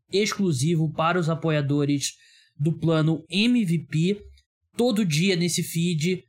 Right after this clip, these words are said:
programa, é, curtinho, oito a dez minutos, com os resumos das notícias do dia. O dessa quinta-feira foi único e exclusivo sobre a demissão do Dave Cooley do cargo de head coach do Houston Texans. Então,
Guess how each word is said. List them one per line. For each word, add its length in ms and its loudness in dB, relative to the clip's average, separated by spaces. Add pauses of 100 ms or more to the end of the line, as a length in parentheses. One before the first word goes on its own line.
(240)
programa, 760 0
é, 280 0
curtinho, 1000 0
oito 320 0
a 40 0
dez 220 0
minutos, 600 0 (360)
com 240 0
os 100 0
resumos 400 2
das 160 0
notícias 440 -2
do 140 0
dia. 420 0 (560)
O 200 0
dessa 260 0
quinta-feira 540 0
foi 320 -2 (260)
único 340 0
e 40 0
exclusivo 440 -2
sobre 580 0 (200)
a 80 0
demissão 380 0
do 80 -2
Dave 240 0
Cooley 400 0 (320)
do 100 -2
cargo 320 0
de 80 -2
head 280 0
coach 360 -2
do 140 0
Houston 480 0
Texans. 680 0
Então, 380 -2